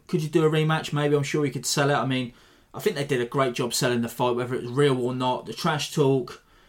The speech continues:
between two guys that aren't massively well known. Strickland's obviously made a name for himself just by his sort of bizarre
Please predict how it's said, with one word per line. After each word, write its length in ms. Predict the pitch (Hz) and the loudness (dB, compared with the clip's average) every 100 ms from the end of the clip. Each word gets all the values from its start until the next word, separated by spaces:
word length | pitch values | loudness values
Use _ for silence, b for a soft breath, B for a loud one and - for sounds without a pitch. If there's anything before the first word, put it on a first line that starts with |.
| b | b
between 340 | 185 233 226 | 4 6 6
two 240 | - 190 | 10 10
guys 320 | 147 143 127 120 | 10 2 0 -2
that 80 | |
aren't 300 | 110 135 117 | 0 0 -2
massively 560 | 127 143 147 - 123 123 | -4 -4 -2 -4 -4 -6
well 260 | 117 120 113 | -4 -2 -2
known. 220 | 117 123 | -2 -4
Strickland's 400 | - - 117 120 | -4 -4 -4 -8
obviously 340 | 120 - 120 | -8 -6 -6
made 260 | 123 123 117 | -4 -2 -2
a 40 | |
name 220 | 117 120 | -2 -4
for 60 | 117 | -6
himself 360 | 113 - 113 - | -8 -6 -8 -8
just 160 | - | -10
by 160 | 127 113 | -6 -4
his 100 | 113 | -4
sort 220 | 123 - | -6 -8
of 40 | - b b b | -12 b b b
bizarre 460 | 120 127 120 113 | -8 -2 0 -2